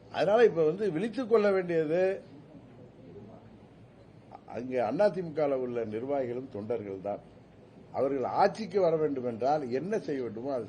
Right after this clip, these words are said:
செய்ய வேண்டும். அதை டெல்லி சொல்லி எங்களை சரி செய்துவிடும் என்று அவர்கள் நம்பினால் இந்த முறை அவர்கள் ஏமாந்து போவார்கள். ஏனென்றால் நாங்கள் சுதந்திரமானவர்கள், எங்கள், நாங்கள் எந்த ஒரு, யாரும் எங்களை நிர்பந்திக்கவும் மாட்டார்கள்,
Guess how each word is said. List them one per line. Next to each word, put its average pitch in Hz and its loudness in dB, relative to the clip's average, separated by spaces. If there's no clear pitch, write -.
செய்ய 95 -8
வேண்டும். 90 -16
அதை 170 4
டெல்லி 254 4
சொல்லி 214 4
எங்களை 196 2
சரி 180 2
செய்துவிடும் 170 0
என்று 139 -4
அவர்கள் 120 -2
நம்பினால் 139 -2
இந்த 160 -2
முறை 147 -2
அவர்கள் 117 -4
ஏமாந்து 117 -4
போவார்கள். 82 -14
ஏனென்றால் 160 0
நாங்கள் 196 0
சுதந்திரமானவர்கள், 165 2
எங்கள், 190 2
நாங்கள் 165 2
எந்த 180 -2
ஒரு, 170 4
யாரும் 196 6
எங்களை 170 0
நிர்பந்திக்கவும் 175 2
மாட்டார்கள், 196 4